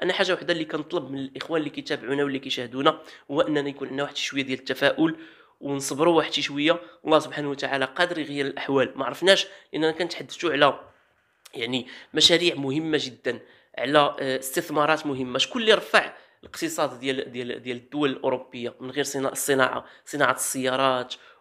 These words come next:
وال-، إلا كانت المغرب غادي تحول الأرض خصبة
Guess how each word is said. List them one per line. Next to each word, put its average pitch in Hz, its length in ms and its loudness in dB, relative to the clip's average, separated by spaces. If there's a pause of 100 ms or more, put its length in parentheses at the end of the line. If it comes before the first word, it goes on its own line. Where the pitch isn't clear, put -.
وال-، 127 360 -2 (340)
إلا 214 180 4
كانت 240 320 0
المغرب 170 300 -2
غادي 143 140 -4 (120)
تحول 220 480 2 (280)
الأرض 185 340 -2 (300)
خصبة 147 540 -2